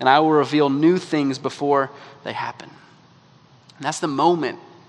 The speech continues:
in the mission of God when, it, when Isaiah looks out to a frustrated and disappointed and broken people and he says, "Hey, someone's coming. Get ready." God's still doing what he said he would do.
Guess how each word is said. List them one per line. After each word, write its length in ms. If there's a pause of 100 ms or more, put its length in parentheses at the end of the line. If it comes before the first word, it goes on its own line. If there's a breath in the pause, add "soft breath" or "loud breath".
in 60
the 60
mission 380
of 140
God 400
when, 180
it, 160
when 160
Isaiah 340
looks 140
out 140
to 80
a 120
frustrated 1080 (320 loud breath)
and 80
disappointed 880
and 180
broken 480
people 300
and 100
he 20
says, 100
"Hey, 140
someone's 300
coming. 480 (340 loud breath)
Get 160
ready." 440 (500 loud breath)
God's 220
still 140
doing 320
what 100
he 60
said 220
he 60
would 160
do. 140